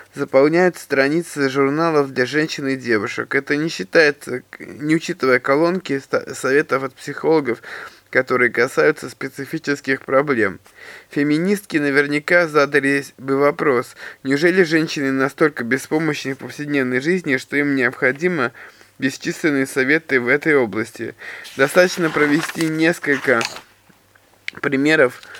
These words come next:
"Выгляди великолепно обнаженной", "Тренировка для лентяек, мечтающих о сексуальной фигуре",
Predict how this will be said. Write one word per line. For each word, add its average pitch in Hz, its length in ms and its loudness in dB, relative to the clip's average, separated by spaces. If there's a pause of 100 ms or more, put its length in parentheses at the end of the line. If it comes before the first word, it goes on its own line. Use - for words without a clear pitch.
(180)
"Выгляди 156 560 2
великолепно 135 880 4
обнаженной", 139 1000 2 (300)
"Тренировка 151 540 2
для 131 200 2
лентяек, 139 960 2 (360)
мечтающих 147 800 2
о 143 60 2
сексуальной 143 600 2
фигуре", 139 640 4